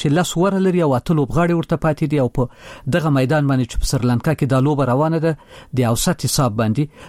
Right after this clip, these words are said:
تر دوه سوه اتیا ډېرې منډې په یوه ورځنۍ لوبه کې نه دي شوې. نو افغانستان داسې ښکاري چې تر درې سوه باید ډېرې منډې جوړې کړي، چې د سریلانکا لپاره به ډېره سخته وي چې دا پوره کړي.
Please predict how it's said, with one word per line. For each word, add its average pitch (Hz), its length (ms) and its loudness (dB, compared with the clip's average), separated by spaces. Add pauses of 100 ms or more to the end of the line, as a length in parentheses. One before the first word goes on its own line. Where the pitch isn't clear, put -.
(120)
تر 123 260 2
دوه 113 180 0
سوه 135 260 0
اتیا 175 240 0
ډېرې 151 320 2
منډې 151 240 0
په 135 60 0
یوه 120 180 2
ورځنۍ 131 380 0
لوبه 123 140 2
کې - 100 0
نه 120 100 2
دي 110 120 -2
شوې. 110 400 0
نو 123 100 2 (280)
افغانستان 143 540 0
داسې 156 200 -2
ښکاري 143 300 0
چې - 100 -8
تر 143 120 0
درې 131 240 0
سوه 139 220 0
باید 113 280 -2
ډېرې 156 160 2
منډې 110 360 0
جوړې 104 240 -2
کړي، 113 160 -2
چې 120 60 0 (360)
د 135 40 0
سریلانکا 127 520 0
لپاره 135 280 0
به 131 100 2
ډېره 131 160 0
سخته 135 400 -2
وي 110 80 -2
چې - 100 -8
دا 110 120 -2
پوره - 240 -4
کړي. - 140 -20